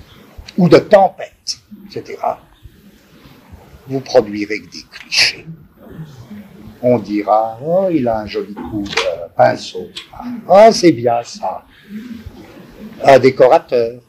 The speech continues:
quoi. Un décorateur. Oui, c'est bien, c'est joli, c'est, c'est bien fait. Ah oui, c'est, c'est bien. Ou bien un dessin de mode. Les dessinateurs de mode, ils savent bien dessiner. C'est, c'est de la merde en même temps. Il n'y a aucun intérêt, rien. Zéro, quoi.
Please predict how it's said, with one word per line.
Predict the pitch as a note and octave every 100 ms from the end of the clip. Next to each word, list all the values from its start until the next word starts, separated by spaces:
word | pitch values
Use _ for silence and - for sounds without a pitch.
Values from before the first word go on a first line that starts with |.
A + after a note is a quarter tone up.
| _
quoi. | - - - - _ _ - G2+
Un |
décorateur. | - - C3+ B2+ - E2+ - G2+
Oui, | A2+ C3 D3+
c'est | C#3+ C#3+
bien, | A#2 A2 A#2
c'est | - A2
joli, | G#2 B2+ G#2 G#2 A2
c'est, | - F2+ - _ _ - -
c'est | B2+
bien | G2+ B2+ C#3
fait. | - A2+ A2 A2+ A2+
Ah | A#2+
oui, | G#2 G#2 G#2
c'est, | - F#2+ F2+ F2+
c'est | -
bien. | F2+ F2 - - _ - - - - - -
Ou | A#2 G#2+
bien | A2+ G#2
un |
dessin | G#2+ A2+ - D#3
de |
mode. | C3+ B2 A#2+ - A2+ G2
Les | F#2+
dessinateurs | G2+ - - A2+ - F#2+
de | F#2 F#2+
mode, | G2 G2+
ils | F2+
savent | - F#2+ G2
bien | F#2
dessiner. | F#2 F2+ D#3+ D#3+ -
C'est, | - - -
c'est | - G2
de |
la | G#2+ C3
merde | F#3 C#3+ A2
en | A2
même | G#2+
temps. | F#2 G2+ - -
Il |
n'y | -
a | - G3
aucun | - - A2
intérêt, | G#2+ - D#3+ F3+ D3+ B2
rien. | D#3+ D#3+ G#2 G#2+ G2+
Zéro, | G#2+ C#3+ D#3 D#3 - -
quoi. | -